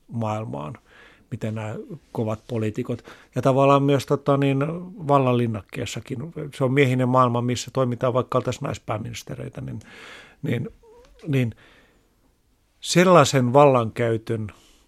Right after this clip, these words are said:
ja kovan valtapelin vastakohdaksi asettuva totuuden nälkäinen – ei-kyyninen suhtautuminen maailmaan, niin se on ehkä draamassa,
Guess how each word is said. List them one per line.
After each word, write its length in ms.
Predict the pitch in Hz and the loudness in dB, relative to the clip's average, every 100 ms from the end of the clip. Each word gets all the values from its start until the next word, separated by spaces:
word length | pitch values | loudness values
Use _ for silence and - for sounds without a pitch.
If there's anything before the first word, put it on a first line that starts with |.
| - | -8
ja 100 | 127 | -8
kovan 640 | - 135 123 117 113 143 156 | -2 -2 0 -2 -4 -10 -6
valtapelin 720 | 117 113 110 - 113 123 127 _ _ - 127 | -4 -4 -6 -6 -6 -8 -12 _ _ -10 -4
vastakohdaksi 720 | 131 - 113 120 113 107 - | -2 -2 -6 -6 -6 -6 -10
asettuva 520 | 113 110 - 117 113 - | -10 -10 -8 -8 -6 0
totuuden 580 | 143 139 120 113 107 113 | 0 2 0 -2 -6 -6
nälkäinen – 640 | 113 110 - 113 131 113 _ _ _ _ _ _ _ _ _ | -6 -8 -10 -12 -12 -12 _ _ _ _ _ _ _ _ _
ei-kyyninen 840 | 170 170 127 - 123 113 113 117 110 | 6 8 6 4 0 0 -4 -6 -8
suhtautuminen 720 | - 123 - 113 120 113 113 | -4 -6 -4 -8 -8 -8 -8
maailmaan, 540 | 110 113 110 110 117 120 | -8 -8 -8 -10 -12 -12
niin 180 | 127 - _ _ _ _ _ | -14 -16 _ _ _ _ _
se 140 | - 156 | -4 0
on 100 | 156 | 2
ehkä 260 | 156 160 | 4 4
draamassa, 760 | 135 160 160 123 113 - 127 | 6 6 6 4 -2 -4 -4